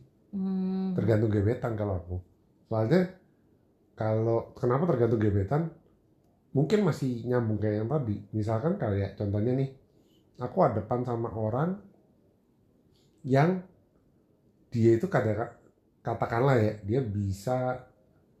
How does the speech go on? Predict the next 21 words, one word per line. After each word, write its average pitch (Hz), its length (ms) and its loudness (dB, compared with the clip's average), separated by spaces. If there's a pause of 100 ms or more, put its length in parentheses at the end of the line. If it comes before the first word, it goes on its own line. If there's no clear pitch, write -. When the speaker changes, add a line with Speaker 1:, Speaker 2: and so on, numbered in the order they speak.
(420)
Speaker 2:
eh, 107 320 -2 (1500)
nyambung. 127 560 4
Pernah 156 240 2
nggak 113 160 0
sih 160 100 -2
ngerasa 120 460 -4
ketemu 120 240 -8
sama 113 240 -4
orang 123 240 -2
gitu 110 160 0
ya? 107 80 -2 (400)
Speaker 1:
Hmm. 226 160 -8 (480)
Speaker 2:
Misalkan 120 320 2
kita 135 240 2
nih, 135 160 0
kita 120 160 -2
kan 170 100 4
udah 139 140 4
nyambung 110 400 0
nih. - 40 -12 (200)
Speaker 1:
Mm-mm. 208 220 -14